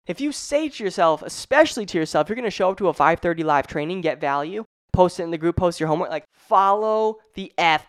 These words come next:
through, all right? Because if you keep lying to yourself, you're not even gonna know the difference from when you're telling the truth and you're not, right? You're not even gonna start believing yourself when you set goals, right? If you can't even show up for your workout, when you say you're gonna show up and, like, you don't follow through,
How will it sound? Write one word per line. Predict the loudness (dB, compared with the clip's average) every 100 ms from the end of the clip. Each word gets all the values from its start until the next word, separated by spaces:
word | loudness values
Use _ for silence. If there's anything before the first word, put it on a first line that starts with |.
| -6
through, | 4 6 6 4 _ _
all | 0
right? | 0
Because | 0 -6 -6
if | -4
you | -4
keep | -4 -6 -8
lying | -6 -4 -4 -6
to | -10 -12
yourself, | -8 -6 -6 -6
you're | -4
not | -4 -4
even | -6 -4
gonna | -4
know | -4 -4 -4 -2 0 2 0 -2 _ _
the | -4
difference | -2 -4 -4 -4 -4 -4
from | 0 2 2 -4 -10
when | -8 -6
you're | -6 -8
telling | -6 -6 -6
the |
truth | -10 -10 -10 -8
and | -6
you're | -4
not, | -2 -2 -4 -8 _ 0
right? | 0
You're | 2 0
not | 0 -2
even | -4
gonna | -4 -4
start | -2 -4 -2
believing | -4 -4 -4 -4 -4 -4
yourself | -4 -2 -2 -2
when | -6 -6
you | -8 -10
set | -8 -4 -4 -2
goals, | -2 -2 -4 -12 -6
right? | -4
If | -4 -6
you |
can't | -6 -6 -4
even | -6 -6
show | -8 -6 0 2 0
up | 0 -2 -2
for | _ -10
your | -8 -10
workout, | -10 -12 -8 -8 -6
when | -8 -8
you | -10
say | -14 -14 -6 -4 -4
you're | -6 -6
gonna | -6 -6
show | -6 -4 -2 0
up | -2 -2
and, | -2
like, | -4
you | -4 -2
don't | -2 0
follow | -2 -2 -2
through, | -6 -6 -6 -6